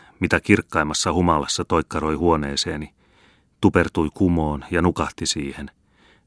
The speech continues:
vaikka minä paraikaa olin työssä samojedilaisen kielimestarini kanssa. Papin juopottelu oli tosin selitettävissä onnettoman avioliiton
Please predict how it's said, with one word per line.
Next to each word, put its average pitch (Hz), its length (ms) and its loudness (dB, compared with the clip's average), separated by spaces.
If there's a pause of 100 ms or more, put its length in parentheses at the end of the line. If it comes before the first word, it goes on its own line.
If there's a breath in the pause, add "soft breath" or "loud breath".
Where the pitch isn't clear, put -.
vaikka 95 220 4
minä 92 220 6
paraikaa 90 500 4
olin 80 200 0
työssä 90 300 2
samojedilaisen 78 760 0
kielimestarini 71 880 -4
kanssa. - 440 -8 (1900 soft breath)
Papin 82 260 0
juopottelu 82 500 2
oli 82 140 4
tosin 80 280 -4
selitettävissä 80 840 0
onnettoman 80 480 0
avioliiton 73 640 -2